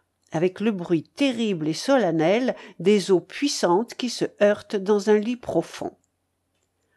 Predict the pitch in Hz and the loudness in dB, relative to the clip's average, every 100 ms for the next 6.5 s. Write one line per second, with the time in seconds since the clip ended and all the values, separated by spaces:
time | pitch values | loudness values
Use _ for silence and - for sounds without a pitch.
0 | _ _ _ - 156 - - 143 139 151 | _ _ _ -4 -2 -2 -8 -6 -4 -2
1 | 185 175 - 208 - 254 262 - 320 370 | 2 2 2 -4 -2 -2 -2 -2 -2 -2
2 | _ - - - 262 254 302 277 233 294 | _ -20 -14 -2 -2 2 4 6 6 2
3 | - 294 - 277 247 240 226 208 262 370 | 0 -6 0 2 4 4 4 4 4 4
4 | 339 285 269 - 247 208 175 135 240 - | 4 4 2 -2 -4 -2 -2 -2 -2 -4
5 | 240 202 185 - 165 160 170 156 165 165 | -4 -2 -4 -2 -2 -2 -8 -6 -4 -2
6 | 170 220 233 285 359 | -4 -4 2 2 2